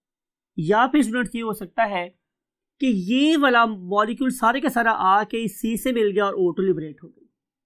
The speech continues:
यानी कि we can suspect that this particular C O two is giving off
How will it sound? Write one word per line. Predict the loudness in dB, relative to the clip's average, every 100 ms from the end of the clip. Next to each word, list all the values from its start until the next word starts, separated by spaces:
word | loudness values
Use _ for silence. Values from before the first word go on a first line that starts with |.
| _ _ _ _ _ -20 0
यानी | 2 2 -2 -6
कि | -8 -10 _ _ -4
we | -2 -2 -4 -8
can | -8 -8 -12 _ _ _ _ _ _ _ _ _ _ _ _ _ _ _ _ _ _
suspect | -8 -8 -8 -8 -8 -10 _ _ _ _ -8
that | -2 2 2 0 _ _ _ _ 2
this | 6 6 4 0
particular | 0 0 0 0 0 -6 -20 _ _
C | -10 -4 4
O | 6 4 2
two | 0 0 -2 _ _ _ _ -2
is | 2 2 2 0 -4 4
giving | 6 6 4 0 2 0 -2 -4 -4
off | -2 -2 -2 -2